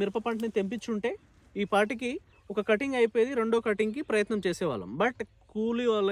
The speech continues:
ఏదైతే ఉందో లేబర్స్ ఎఫెక్ట్ ఉండడం వల్ల మనం ఏం చేసాము, ఎలాగూ కాపు తెంపియలేకపోతున్నాము, అలా అని చెప్పేసి తోటని మొద్దుబార్చలేము.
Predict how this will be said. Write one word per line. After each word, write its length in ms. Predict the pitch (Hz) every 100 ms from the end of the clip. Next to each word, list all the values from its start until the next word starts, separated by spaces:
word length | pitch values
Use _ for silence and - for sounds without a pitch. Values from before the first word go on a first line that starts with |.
| 175
ఏదైతే 240 | 170 190 196
ఉందో 200 | 185 190
లేబర్స్ 380 | 160 185 208 208
ఎఫెక్ట్ 260 | 185 175 185
ఉండడం 300 | 165 156 147
వల్ల 160 | 131 185 - - - - 214
మనం 180 | 220 220
ఏం 140 | 226 240
చేసాము, 380 | 233 226 208 214 220
ఎలాగూ 340 | - - 208 254 466 - - - _ - _ - - - -
కాపు 220 | - 190 -
తెంపియలేకపోతున్నాము, 840 | 196 185 208 196 175 156 139 113 - - _ -
అలా 140 | 196
అని 120 | 233
చెప్పేసి 280 | 226 226 220
తోటని 340 | 240 202 202 220
మొద్దుబార్చలేము. 720 | 190 185 190 190 175 127